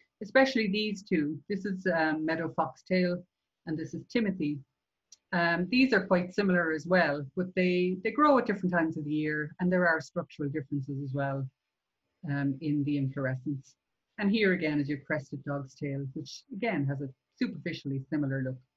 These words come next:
But they're all actually very different once you get to know them.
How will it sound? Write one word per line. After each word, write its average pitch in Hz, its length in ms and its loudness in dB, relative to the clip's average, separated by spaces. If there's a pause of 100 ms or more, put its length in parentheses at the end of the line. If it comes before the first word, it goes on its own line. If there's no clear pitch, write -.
(360)
But 262 160 2
they're 254 180 4
all 240 220 6
actually 202 280 0
very 185 200 4
different 185 420 0
once 185 280 4
you 185 80 -2
get 175 220 -4
to 160 100 -6
know 156 220 -2
them. 139 200 -8